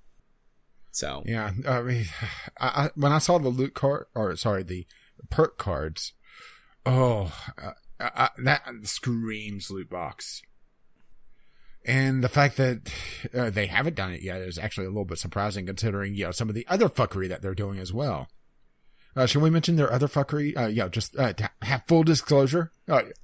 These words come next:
Speaker 1: Sure, go for it. You do this one.
Speaker 2: Oh, well, let's see. Um, well, I have to scroll all the way down since you didn't copy those. Scroll, scroll, scroll, scroll, scroll. Uh, yeah, uh, pretty much as far as, uh, uh,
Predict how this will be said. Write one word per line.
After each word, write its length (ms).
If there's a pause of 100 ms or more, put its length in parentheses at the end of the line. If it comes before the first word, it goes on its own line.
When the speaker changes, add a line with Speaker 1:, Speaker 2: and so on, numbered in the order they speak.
(1400)
Speaker 1:
Sure, 280
go 160
for 240
it. 160
You 160
do 160
this 180
one. 100
Speaker 2:
Oh, 200
well, 280
let's 240
see. 300
Um, 560
well, 680
I 60
have 140
to 80
scroll 260
all 140
the 80
way 100
down 240
since 180
you 60
didn't 220
copy 320
those. 840 (360)
Scroll, 340
scroll, 220
scroll, 240
scroll, 280
scroll. 420 (460)
Uh, 180 (180)
yeah, 220 (140)
uh, 100
pretty 180
much 120
as 120
far 180
as, 140
uh, 180 (300)
uh, 140